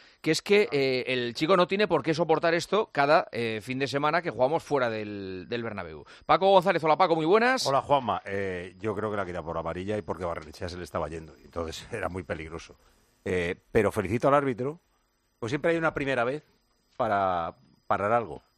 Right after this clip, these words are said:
Speaker 2: Hace quince días, o los días que fueran, en Pamplona se gritó lo mismo y el árbitro de, de aquel momento no, no, no creyó que había que pararlo.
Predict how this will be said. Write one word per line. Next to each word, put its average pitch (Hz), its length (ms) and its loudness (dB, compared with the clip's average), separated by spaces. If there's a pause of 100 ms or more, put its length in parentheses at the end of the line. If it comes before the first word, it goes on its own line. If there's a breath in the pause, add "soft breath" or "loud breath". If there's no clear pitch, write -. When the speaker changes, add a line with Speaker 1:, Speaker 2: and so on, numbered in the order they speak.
(360)
Speaker 2:
Hace 104 560 -2
quince 107 280 -4
días, 135 340 0
o 98 160 -2
los 87 220 -6
días 101 140 -2
que 107 100 -6
fueran, 123 240 -2
en 104 80 -2
Pamplona 101 340 -2
se 90 280 -4
gritó 90 240 -4
lo 110 80 0
mismo 120 280 -4
y 113 80 0
el 92 160 0
árbitro 98 340 -2
de, 98 120 -2
de 101 280 -12
aquel 101 240 -6
momento 110 460 -4
no, 98 240 -4
no, 90 260 -12
no 101 840 -4
creyó 110 260 0
que 95 80 -2
había 92 160 0
que 87 80 -2
pararlo. 101 380 -2